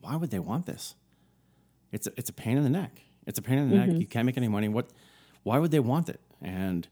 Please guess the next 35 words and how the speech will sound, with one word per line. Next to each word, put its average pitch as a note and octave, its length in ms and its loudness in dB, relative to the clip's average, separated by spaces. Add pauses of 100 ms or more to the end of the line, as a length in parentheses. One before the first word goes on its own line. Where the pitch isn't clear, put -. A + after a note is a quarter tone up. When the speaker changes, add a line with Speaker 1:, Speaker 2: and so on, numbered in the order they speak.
(640)
Speaker 1:
the - 140 -12
fact B2 220 2
of F#2+ 60 -2
the F#2+ 40 0
matter C3+ 200 2
was, G2+ 240 0
when G2 180 -4
I F#2 100 -4
thought A2 300 -2
about F2+ 440 -2
why F2+ 220 -6
they F2+ 80 -4
would E2+ 160 -4
want D#2+ 240 -8
it, F#2+ 140 -10
and F2 280 -8
we F2+ 60 -6
came F#2+ 260 -4
to F#2+ 120 -6
an E2+ 60 -4
agreement F#2 340 -6
where E2 440 -8 (240)
I - 80 -10
said, F2+ 200 -8
basically, F#2 360 -6
"Well, F2 180 -6
this B2 180 0
is E3 80 -2
what B2+ 120 2
I A#2 60 0
think G#2+ 200 -2
you - 60 -20
could B2+ 140 -2
do. F2 260 -8 (640)
And F2+ 500 -2